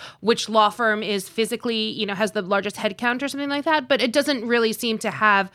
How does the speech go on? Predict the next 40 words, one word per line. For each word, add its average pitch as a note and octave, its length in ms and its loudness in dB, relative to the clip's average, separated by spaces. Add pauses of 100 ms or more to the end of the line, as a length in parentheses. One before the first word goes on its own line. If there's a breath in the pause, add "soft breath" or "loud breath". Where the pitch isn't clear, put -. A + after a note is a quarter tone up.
(260 loud breath)
too D#4 140 2
big B3+ 160 4
of A#3 60 2
an A3+ 100 2
impact G3 440 0
on F#3+ 400 2
their F#3+ 120 2
practice F#3+ 460 0
areas F#3+ 560 0
or F3 60 -8
something F#3 220 -6
like F3+ 180 -4
that. F3+ 180 2
I F#3 80 -2
think G3 180 -8
that F3 160 -2 (220 loud breath)
profitability A3 640 2
measurements G#3 560 -2
are F3+ 240 2
far G#3 240 4
more G3+ 180 0
important G3 460 -2
when G3 100 -4
you're F#3+ 80 -4
trying G3 220 -4
to F#3+ 200 -6
suss - 360 -2
out G3+ 240 2
who A3 160 -4
are F#3 100 2
the F3 320 0
best G#3+ 240 0
of G#3 60 -6
the F#3+ 100 -2
best G#3 260 0
kind G3+ 180 -2
of F3+ 100 -8
law F4+ 180 2
firms. G3 440 0 (300 loud breath)
And, C4 300 2